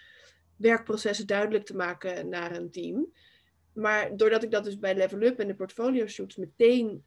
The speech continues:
op die manier, de eerste paar keer heb ik ook helemaal zelf gedaan, maar wel al met, met freelancers op projectbasis als hulp, ga je, dwing je jezelf om meteen in zo'n soort proces te werken, zeg maar. Ehm, en wordt het dus ook minder, uiteindelijk minder kostbaar met een team te werken, want het kost iedereen minder tijd.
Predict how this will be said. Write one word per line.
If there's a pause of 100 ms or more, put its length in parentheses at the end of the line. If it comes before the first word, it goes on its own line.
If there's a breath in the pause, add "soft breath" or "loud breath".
op
die
manier,
de
eerste
paar
keer
heb
ik
ook
helemaal
zelf
gedaan,
maar
wel
al
met,
met (400)
freelancers
op
projectbasis
als
hulp, (400 soft breath)
ga
je,
dwing
je
jezelf
om
meteen
in
zo'n
soort
proces (520 soft breath)
te
werken,
zeg
maar. (580 soft breath)
Ehm, (200)
en
wordt
het
dus
ook
minder,
uiteindelijk
minder
kostbaar
met
een
team
te
werken,
want
het
kost
iedereen
minder
tijd.